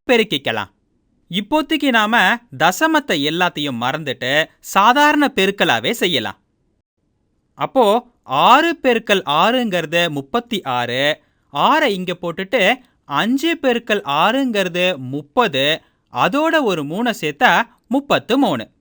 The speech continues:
ஒண்ணு பெருக்கல் ஆறுங்கிறது ஆறு, ஆறோட நாம வச்சிருக்கிற இந்த மூணை கூட்டினா ஒன்பது.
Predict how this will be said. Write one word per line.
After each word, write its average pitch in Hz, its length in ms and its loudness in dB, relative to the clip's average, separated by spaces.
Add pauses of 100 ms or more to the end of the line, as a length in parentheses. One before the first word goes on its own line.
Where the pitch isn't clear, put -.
(460)
ஒண்ணு 208 480 2
பெருக்கல் 247 420 2
ஆறுங்கிறது 190 800 0
ஆறு, 131 680 -2 (180)
ஆறோட 240 680 2 (220)
நாம 185 360 0
வச்சிருக்கிற 277 400 -4
இந்த 180 340 -4
மூணை 247 460 0
கூட்டினா 139 600 -2
ஒன்பது. 220 520 -2